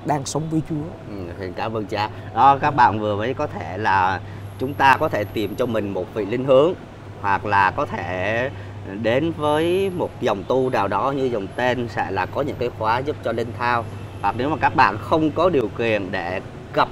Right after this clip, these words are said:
Speaker 2: một vị linh hướng để, ờ, nghe những lời hướng dẫn của Ngài đi chẳng hạn đi, thì các bạn có thể tự mình để sắp xếp một cái khoảng thời gian nào đó trong ngày, ờ, để sống thân mật với Chúa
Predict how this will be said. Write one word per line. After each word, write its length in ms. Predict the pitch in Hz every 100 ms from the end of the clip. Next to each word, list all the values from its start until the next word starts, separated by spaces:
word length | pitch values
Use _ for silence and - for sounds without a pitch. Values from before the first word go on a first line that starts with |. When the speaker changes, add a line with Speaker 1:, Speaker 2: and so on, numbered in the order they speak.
| -
Speaker 2:
một 160 | 113
vị 120 | 123
linh 220 | 113 135 143
hướng 280 | 143 165 196 - - -
để, 460 | 98 98 113 127 131 101 120
ờ, 280 | 113 110 104 104
nghe 180 | 135 143
những 160 | 131
lời 280 | 127 110 107
hướng 180 | 113 170
dẫn 140 | 131
của 100 | 107
Ngài 240 | 123 113 107
đi 100 | 120
chẳng 180 | 117 110
hạn 240 | 104 98
đi, 140 | 123 131 - -
thì 80 |
các 160 | 92 104
bạn 160 | 101 90
có 120 | 113
thể 160 | 101 90
tự 240 | 107 92
mình 260 | 101 98 87 - - -
để 100 | 98
sắp 160 | 87 131
xếp 200 | - 151
một 80 | 98
cái 80 | 127
khoảng 220 | 113 98 104
thời 140 | 90
gian 240 | 98 110
nào 120 | 107 90
đó 140 | 92
trong 240 | 113 117
ngày, 240 | 104 92 80 - - - 87
ờ, 300 | 87 82 82 80 80
để 240 | 78 80
sống 300 | - 127 139
thân 140 | 143 113
mật 120 | 90
với 120 | 110 110
Chúa 260 | 117 123